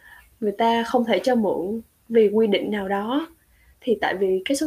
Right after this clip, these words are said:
tiền Tuyết mượn cũng không có lớn, chỉ có hai trăm yên thôi, thì người ta không cho mượn. Thì lúc đó Tuyết rất là hoang mang, rất là sợ, tại vì lúc đó điện thoại mình đã hết pin rồi, mình cũng không có ai để có thể cầu cứu xung quanh được nữa.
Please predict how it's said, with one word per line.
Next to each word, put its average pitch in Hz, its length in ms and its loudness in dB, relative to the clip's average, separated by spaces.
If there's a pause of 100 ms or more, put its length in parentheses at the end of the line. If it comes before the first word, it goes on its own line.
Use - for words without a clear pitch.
tiền 202 200 0
Tuyết 269 140 -10
mượn 175 180 0
cũng 180 140 -4
không 240 160 -4
có 262 100 0
lớn, 254 400 0
chỉ - 120 -6
có 277 80 0
hai 277 240 -2
trăm 240 140 -4
yên 233 260 -2
thôi, 233 300 -4 (140)
thì 233 140 -2
người 202 220 -4
ta 220 120 -6
không 233 200 -2
cho 233 140 2
mượn. 202 300 -2 (420)
Thì 220 120 -2
lúc 220 140 -2
đó 269 160 2
Tuyết 339 160 0
rất 349 120 0
là 233 160 2 (360)
hoang 254 340 2
mang, 247 220 -2
rất 302 140 -2
là 269 100 0
sợ, 202 500 -4 (340)
tại 190 160 -2
vì 196 220 4
lúc 240 200 0
đó 285 80 0
điện 208 240 2
thoại - 160 -4
mình 185 200 -6
đã 190 160 -4
hết 294 140 0
pin 233 300 2
rồi, 196 280 -2
mình 185 180 -8
cũng 208 180 -6
không 240 180 -2
có 262 120 -4
ai 220 320 -4
để 190 200 -2
có 254 140 -2
thể 220 180 -4
cầu 190 280 -4
cứu 277 440 2 (260)
xung 226 300 -2
quanh 233 180 -2
được 214 180 -4
nữa. 196 360 -2